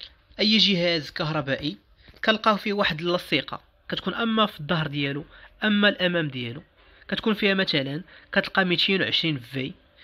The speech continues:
هذيك ميتين وعشرين في هي ولا هو التوتر الإسمي لهذا الجهاز.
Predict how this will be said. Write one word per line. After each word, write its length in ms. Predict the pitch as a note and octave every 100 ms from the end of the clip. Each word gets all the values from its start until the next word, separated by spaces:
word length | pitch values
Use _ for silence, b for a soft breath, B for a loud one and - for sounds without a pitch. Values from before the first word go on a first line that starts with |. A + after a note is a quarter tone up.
| B B
هذيك 220 | D#3+ F#3+
ميتين 180 | G3 E3+
وعشرين 280 | D#3+ G#3 E3
في 360 | D#3 B3 C4 B B B B B B B B - _ _ -
هي 460 | C#3 F#3 G3 G3+ A3+ _ _ _ _ _ _ _ _ -
ولا 240 | A3+ F3+ F#3
هو 340 | F#3 G#3 G3+
التوتر 640 | F#3+ - G3+ G#3+ A3 G#3+
الإسمي 560 | G3+ - - G3 G#3+ A3
لهذا 340 | G#3 G3+ G3+
الجهاز. 440 | G3+ G3 G#3 A3